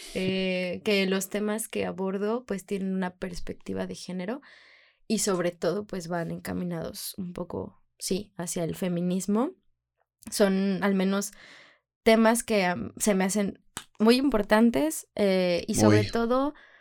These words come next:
Speaker 1: no nada más, al menos para mí, no nada más de llevarlo a, al, sí, al ambiente artístico, porque vaya que hace falta, no nada más como tocarlos en,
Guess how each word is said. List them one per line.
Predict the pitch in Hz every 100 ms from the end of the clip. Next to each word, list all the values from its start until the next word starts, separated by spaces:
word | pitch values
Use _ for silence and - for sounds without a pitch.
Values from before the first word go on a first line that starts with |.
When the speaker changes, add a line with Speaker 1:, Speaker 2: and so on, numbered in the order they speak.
| _ -
Speaker 1:
no | 247 269
nada | 285 262
más, | 240 220 233
al | - 208
menos | 202 220 - - _ _
para | - 190 185
mí, | 180 202
no | 220 208
nada | 196 196
más | 185 190
de | 202
llevarlo | 185 175 180 202 190 196 -
a, | - - - 175 170 170
al, | 170 175 -
sí, | - 208 240 -
al | 185
ambiente | 175 180 175 208 175
artístico, | 160 170 190 - 196 208 233
porque | 196 - 160
vaya | 175 165 170
que | -
hace | 170 175
falta, | 170 185 175 196 262
no | 240
nada | 175 170 175
más | 170 170
como | 196 170
tocarlos | 165 190 208 196 196 196
en, | 180 170 165